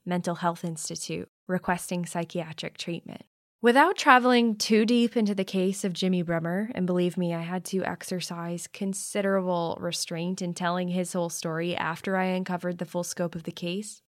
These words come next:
I'll tell you that the suspect was later identified as a man named Ernest J. Triplett. Ernest's neighbor reported him to police for suspicious activity that she remembered from the night Jimmy Bremer disappeared.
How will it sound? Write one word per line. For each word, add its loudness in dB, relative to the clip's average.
I'll 2
tell 6
you 2
that 2
the -2
suspect -2
was -2
later 4
identified 2
as -2
a 0
man -2
named -2
Ernest -2
J. 0
Triplett. -6
Ernest's 2
neighbor 0
reported 4
him 4
to 0
police 0
for -2
suspicious -2
activity -4
that -4
she 0
remembered 0
from 0
the 2
night -2
Jimmy 2
Bremer -2
disappeared. -6